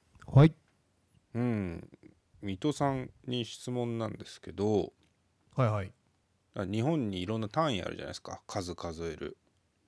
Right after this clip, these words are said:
Speaker 1: 数？うん。
Speaker 2: 数数える単位。人ってどうやって数えます？
Speaker 1: いや、人は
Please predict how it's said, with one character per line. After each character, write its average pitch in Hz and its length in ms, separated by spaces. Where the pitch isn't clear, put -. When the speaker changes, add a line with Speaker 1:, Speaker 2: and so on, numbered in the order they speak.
Speaker 1:
数？ 117 460
う 131 40
ん。 107 280
Speaker 2:
数 98 380
数 87 300
え 82 60
る 80 100
単 85 260
位。 78 60
人 - 300
っ - 20
て 175 260
ど - 60
う - 20
や 139 60
っ - 20
て - 100
数 82 260
え 78 60
ま - 140
す？ 95 340
Speaker 1:
い 185 60
や、 120 60
人 131 400
は 127 480